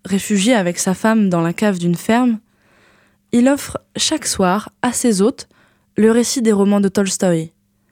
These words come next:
Livrés en épisodes, ces histoires passionnent le couple de paysans et les tiennent en haleine. C'est ensuite toute l'après-guerre qui nous est racontée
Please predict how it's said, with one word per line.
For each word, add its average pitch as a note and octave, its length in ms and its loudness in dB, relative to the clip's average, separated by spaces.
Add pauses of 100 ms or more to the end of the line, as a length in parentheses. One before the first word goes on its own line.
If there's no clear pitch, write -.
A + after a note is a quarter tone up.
(760)
Livrés F#3+ 480 2
en F3 140 0
épisodes, A3+ 580 2 (100)
ces G#3+ 280 -2
histoires B3+ 420 -2
passionnent B3+ 480 0
le G#3 80 2
couple G#3 320 -4
de F3+ 100 -2
paysans F3+ 520 0 (420)
et G#3 80 -2
les F3+ 140 2
tiennent F3+ 320 0
en F3 100 0
haleine. D#3+ 440 -2 (1600)
C'est B3 180 -2
ensuite A#3+ 400 -2 (160)
toute - 220 -6
l'après-guerre G#3 640 0
qui - 120 -4
nous F#3 200 2
est - 20 2
racontée F#3 580 -2